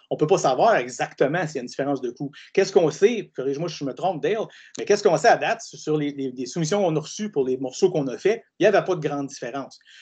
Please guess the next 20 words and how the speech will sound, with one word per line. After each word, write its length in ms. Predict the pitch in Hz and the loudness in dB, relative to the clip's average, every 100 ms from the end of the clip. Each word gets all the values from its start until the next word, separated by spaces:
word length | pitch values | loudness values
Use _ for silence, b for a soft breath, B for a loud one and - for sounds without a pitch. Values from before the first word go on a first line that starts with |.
| B | B
Fait 80 | - | -14
que 60 | - | -2
c'est 40 | |
pas 80 | 208 | 0
qu'on 100 | 190 | 0
soit 140 | 156 | 0
en 260 | 160 160 143 | -2 -2 -2
train 180 | 156 180 | -4 -2
d'inventer 500 | 160 143 139 131 151 | 0 0 -4 -4 -6
quelque 160 | 117 | -6
chose, 260 | - 247 175 | -2 -2 -2
on 140 | 127 | -4
ne 60 | 139 | 0
maintient 480 | 180 190 156 190 165 | 0 0 -2 -2 0
pas 160 | 165 190 | 4 4
quelque 200 | 143 - | 2 -2
chose, 340 | 226 220 156 b b | 0 0 -4 b b
c'est 200 | - 175 | 2 4
des 200 | 160 143 | 4 0
faits. 340 | - 180 151 | 0 -2 -4